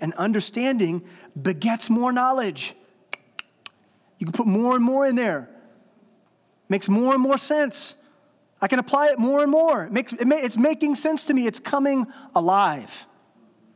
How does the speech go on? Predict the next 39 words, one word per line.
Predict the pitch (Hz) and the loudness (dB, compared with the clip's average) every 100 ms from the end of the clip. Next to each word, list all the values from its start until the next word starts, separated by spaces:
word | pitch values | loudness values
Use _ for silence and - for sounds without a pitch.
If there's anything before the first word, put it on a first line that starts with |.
| _ _ _ _ _ _ _ _ _ _ _ _ _ _ - | _ _ _ _ _ _ _ _ _ _ _ _ _ _ 0
Understanding | 240 254 - 240 269 226 165 | 2 2 0 0 0 2 0
is | 160 | 0
when | 170 196 | 0 0
the, | 170 147 - | -2 -6 -2
when | 175 | 0
the | 170 | 0
book | 147 240 269 - | -2 -2 -2 -4
begins | 196 220 220 - | -2 0 -2 -2
to | 165 | -6
come | - - 240 | -4 -2 0
alive. | 196 170 233 254 170 113 - - _ _ _ _ _ _ _ _ _ _ - | 0 -2 -2 -2 -2 -6 -16 -20 _ _ _ _ _ _ _ _ _ _ -8
Now, | 151 | -2
how | 208 269 | 0 0
do | |
we | 262 | 0
gain | 202 220 214 | 0 0 0
understanding? | 185 170 - 151 135 | -2 -4 -4 -4 -2
And | 143 | -2
this | 180 | -4
is | 233 | -2
where | 185 185 | -2 -2
we're | 170 | -2
gonna | 160 151 | -4 -4
end. | 139 127 107 - _ _ _ _ _ - | -4 -6 -8 -16 _ _ _ _ _ -6
And | |
this | 160 - | -6 -6
is | - _ - | -10 _ -8
important. | 160 - 190 127 117 | -6 -2 -2 -2 -8
So, | - - 143 - | -8 -6 -6 -6
so | - 147 139 - | -6 -6 -6 -4
we | 160 | -2
need | 202 | 0
to | |
gain | 190 254 247 | 0 0 -2
understanding, | 185 147 147 135 147 | -4 -6 -8 -8 -6
so | - | -4
let's | 180 | -4
pay | - 202 | 0 -2
attention. | 190 226 180 113 | 0 -4 -6 -12